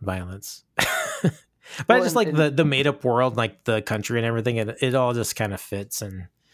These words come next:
Speaker 1: yeah, I really enjoyed it.
Speaker 2: Well, and it, I think what lends itself to not knowing, uh, to your point of saying, "I don't know what I just watched, what is this about?" Um, the movie starts with,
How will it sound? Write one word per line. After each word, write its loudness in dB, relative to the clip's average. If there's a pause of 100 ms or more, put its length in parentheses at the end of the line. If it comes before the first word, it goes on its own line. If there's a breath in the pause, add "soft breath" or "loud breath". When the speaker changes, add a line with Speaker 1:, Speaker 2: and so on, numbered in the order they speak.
(380 loud breath)
Speaker 1:
yeah, 4
I 4
really 2
enjoyed -2
it. -8 (1000 soft breath)
Speaker 2:
Well, 2
and 0
it, -2
I 2
think -2
what 0
lends -2
itself -4
to -4
not -2
knowing, -4
uh, -8 (120)
to -6
your -4
point -8
of -8
saying, -6 (340)
"I 0
don't 0
know 0
what 0
I -2
just -10
watched, -2
what -2
is -8
this -8
about?" -4 (300)
Um, 0 (400)
the 2
movie 0
starts -2 (280)
with, -4